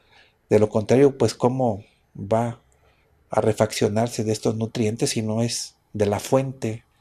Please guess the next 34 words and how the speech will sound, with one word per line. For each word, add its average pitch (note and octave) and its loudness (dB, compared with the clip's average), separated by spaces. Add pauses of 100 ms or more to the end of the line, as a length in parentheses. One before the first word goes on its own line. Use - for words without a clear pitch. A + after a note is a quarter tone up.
(280)
que G#2+ -2
son A2 0
las A#2 2
plantas, A#2+ -2 (420)
y B2 -2
de A2 4
la G2+ -2
fuente A2+ 0
que A2 -2
más G#2+ -2
tiene, A#2 -6 (300)
que G#2 0
es - -6
la A2+ 4
alfalfa G#2 -2
bastarda G2 -6
raíz? F2+ -10 (1200)
Se - 2
utiliza C#3 6
incluso C3+ 2 (640)
para A2+ 4
personas A#2+ 0
que C#3 -2
padecen G#2+ -4
de F#2+ -4
úlcera. D3 -4 (380)
Ya A2 4
ven C3+ 4
que - -4
estamos D3+ 4
platicando C3 0
que - -4
la G#2 0
úlcera, A#2+ 2